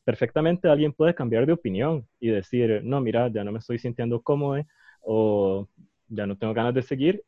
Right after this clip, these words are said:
y eso es algo completamente válido. También decíamos que esto es un proceso dinámico porque muchas veces nos ha pasado que estamos sexteando con alguien,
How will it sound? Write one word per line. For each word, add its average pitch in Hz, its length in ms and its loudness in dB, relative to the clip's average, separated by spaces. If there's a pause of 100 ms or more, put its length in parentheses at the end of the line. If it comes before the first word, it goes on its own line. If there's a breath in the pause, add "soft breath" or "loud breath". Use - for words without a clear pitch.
y 113 180 0
eso 107 200 -2
es 123 100 -4
algo 143 200 2
completamente 113 680 -2
válido. 110 420 -2 (200)
También 156 380 4
decíamos 160 440 0
que - 80 -4
esto 151 160 -4
es - 80 -6
un 147 140 -4
proceso 147 400 0
dinámico 139 560 -2 (200)
porque 123 220 0
muchas 117 340 0
veces 143 460 0
nos 107 220 -6
ha 110 60 -2
pasado 139 540 0
que 120 100 -2
estamos 120 760 -2 (220)
sexteando 110 460 -2
con 185 140 0
alguien, 143 380 0